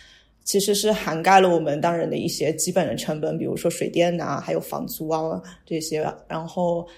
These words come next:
还有一些就是我们还会提供一些，就是，就是在厨房里的那些用具啊，或者是洗衣服这些东西。然后，对。然后，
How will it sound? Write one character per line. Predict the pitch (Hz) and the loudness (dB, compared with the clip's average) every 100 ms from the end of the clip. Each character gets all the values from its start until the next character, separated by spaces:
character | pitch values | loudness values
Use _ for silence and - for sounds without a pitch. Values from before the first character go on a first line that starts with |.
| _ | _
还 | - 165 | -2 0
有 | 165 | 0
一 | 160 | 0
些 | 165 - 165 165 165 | -2 -2 -2 -2 -2
就 | 165 | -4
是 | 170 165 160 | -2 -2 -2
我 | - | -4
们 | 160 156 165 | -4 -4 -6
还 | 170 160 | -6 -6
会 | - 170 | -2 -4
提 | 165 156 | -4 -4
供 | 170 170 | -4 -4
一 | |
些， | 170 160 160 - 185 - _ - | -6 -2 0 0 -4 -10 _ -4
就 | 175 | 0
是， | 170 175 165 - - | 4 4 2 -2 -6
就 | |
是 | 170 - 156 151 | -6 -2 0 0
在 | - 170 | 0 -2
厨 | - 156 | -2 -4
房 | 160 165 | -2 -2
里 | |
的 | - | -4
那 | 143 | -6
些 | 160 | -6
用 | 160 165 160 | -2 -2 -4
具 | 147 170 156 | -8 -4 -2
啊， | 120 120 | -2 -4
或 | 165 | -6
者 | 156 | -6
是 | 165 | -2
洗 | - - | -2 -2
衣 | - | -10
服 | - | -8
这 | - | -6
些 | 156 | -6
东 | - - | -6 -10
西。 | - - - - - - | -8 -10 -14 -20 -20 -8
然 | 175 170 | -2 -2
后， | - 185 170 165 165 165 | 2 4 4 0 -2 0
对。 | 160 - - _ 190 | -2 -2 -10 _ -4
然 | 196 | -2
后， | - 240 226 220 208 | -4 -2 0 0 -2